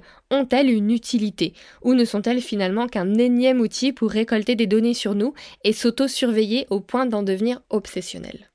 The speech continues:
Les outils de suivi du sommeil prétendent utiliser des données telles que le son, la fréquence cardiaque, le suivi des mouvements, ainsi que des questions directement posées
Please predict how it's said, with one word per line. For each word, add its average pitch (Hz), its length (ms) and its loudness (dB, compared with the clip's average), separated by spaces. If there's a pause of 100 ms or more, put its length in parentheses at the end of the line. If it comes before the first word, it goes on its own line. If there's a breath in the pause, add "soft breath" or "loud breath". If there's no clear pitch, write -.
(680)
Les 226 200 4
outils 269 160 2
de 240 100 4
suivi 262 380 0
du 233 100 0
sommeil 196 440 0
prétendent 277 440 0
utiliser 208 400 0
des 220 140 0
données 196 420 0
telles 185 220 0
que 202 100 -2
le 180 240 0
son, 180 440 -4
la 196 180 0
fréquence 196 400 -8
cardiaque, 185 580 -2
le 196 100 -2
suivi 208 360 -2
des 214 120 2
mouvements, 196 520 -2 (260 loud breath)
ainsi - 300 -2
que - 80 2
des 185 140 -2
questions 254 520 -4
directement 240 560 0
posées 240 480 0